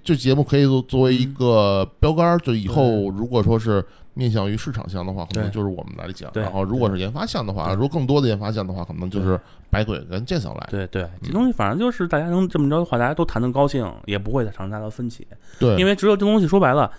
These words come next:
Speaker 2: 研发跟研发的分歧只是说我们怎么去弄。
Speaker 1: 对。
Speaker 2: 但研发跟市场的话，那就真的是立场问题了，
Speaker 1: 对，对，对。
Speaker 2: 完全你，我觉得是不太好调和的。
Speaker 1: 没错，确实这么回事儿。
Speaker 2: 而且我觉得，如果说听众里面有做播客的话，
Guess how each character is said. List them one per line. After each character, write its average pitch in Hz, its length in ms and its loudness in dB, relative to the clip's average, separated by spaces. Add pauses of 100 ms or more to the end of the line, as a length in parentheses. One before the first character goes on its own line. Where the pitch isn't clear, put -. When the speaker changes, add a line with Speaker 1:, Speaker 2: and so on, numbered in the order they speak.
(280)
Speaker 2:
研 147 140 4
发 196 140 4
跟 196 120 0
研 190 160 6
发 208 160 4
的 151 80 4
分 123 220 2
歧 123 140 4
只 65 220 -6
是 73 60 -4
说 127 200 0
我 101 120 -2
们 104 80 -2
怎 - 120 -4
么 - 40 -12
去 - 140 -8
弄。 120 260 0 (140)
Speaker 1:
对。 135 200 4
Speaker 2:
但 147 120 4
研 151 100 4
发 180 120 6
跟 185 80 6
市 160 100 -2
场 127 180 -2
的 - 60 -8
话， 117 120 0
那 127 100 2
就 117 60 4
真 147 120 0
的 151 100 4
是 127 120 -2
立 139 120 0
场 - 200 -6
问 98 120 -6
题 - 120 -10
了， - 160 -16 (140)
Speaker 1:
对， 110 100 4
对， - 0 -
对。 - 0 -
Speaker 2:
完 170 80 6
全 143 180 4
你， 104 240 2
我 101 100 4
觉 104 140 2
得 156 160 4
是 117 240 0 (640)
不 139 60 6
太 143 100 4
好 98 140 -2
调 80 120 -6
和 - 280 -12
的。 - 60 -20 (320)
Speaker 1:
没 110 160 4
错， 120 200 4
确 - 200 2
实 117 100 4
这 127 60 2
么 98 80 0
回 82 120 -2
事 82 80 -2
儿。 78 140 -4 (340)
Speaker 2:
而 180 140 2
且 214 80 6
我 151 160 6
觉 101 120 2
得， 156 80 6
如 175 140 2
果 165 200 -4
说 135 200 -6
听 - 180 -4
众 147 140 0
里 107 80 2
面 104 180 0
有 80 180 -2
做 101 560 0
播 110 160 0
客 113 160 -2
的 87 100 -4
话， 90 260 -6